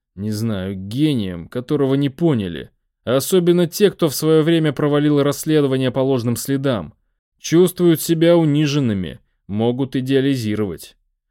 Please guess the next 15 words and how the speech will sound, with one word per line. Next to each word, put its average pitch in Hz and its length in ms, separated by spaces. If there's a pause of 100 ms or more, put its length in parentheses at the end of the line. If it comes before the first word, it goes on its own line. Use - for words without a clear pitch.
(280)
«Именно 156 580
этого 156 540
я 139 280
и 135 40
боюсь», 123 760 (440)
мрачно 107 560
сказал 117 440
Громов. 127 560 (580)
«Унижение — 143 960
мощный 147 520
мотив, 123 600 (300)
смешанное 117 760
с 110 140
восхищением 117 840
тем, 135 440